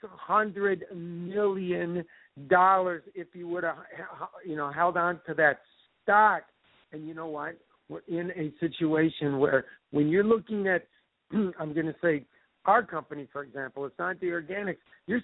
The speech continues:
sitting in the garage with Steve Jobs of organic and chem-, you know, chemical free and organic living. You gotta, you gotta be able to see that. And, and, and, and, you know, back then it might have been a little bit harder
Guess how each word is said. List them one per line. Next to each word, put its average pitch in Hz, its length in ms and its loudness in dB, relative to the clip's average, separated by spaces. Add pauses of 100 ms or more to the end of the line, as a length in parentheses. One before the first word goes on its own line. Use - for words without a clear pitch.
(120)
sitting 220 240 4
in 208 120 4
the 196 100 4
garage 180 560 4
with 170 160 -4 (100)
Steve 196 260 -8 (140)
Jobs 196 480 6
of 160 240 -6 (200)
organic 175 680 -2
and 156 160 -12
chem-, 180 280 -6
you 151 80 -2
know, 143 160 -2
chemical 170 460 -6
free 185 180 2
and 165 80 0
organic 156 500 0
living. 165 420 2 (340)
You 156 100 -8
gotta, 180 320 4 (280)
you 160 80 -12
gotta 220 240 2
be 208 140 -6
able 196 120 -2
to 170 100 -8 (260)
see 226 220 -4
that. 135 260 -10 (100)
And, 156 160 -8
and, 147 220 -8 (240)
and, 151 240 -4
and, 165 260 -2 (440)
you 196 100 2
know, 190 120 4
back 208 320 2
then 220 160 0
it 214 100 -8
might 185 180 -6
have 170 80 -8
been 180 140 -8
a 175 60 -8
little 175 180 -6
bit 151 160 -10
harder 180 800 -4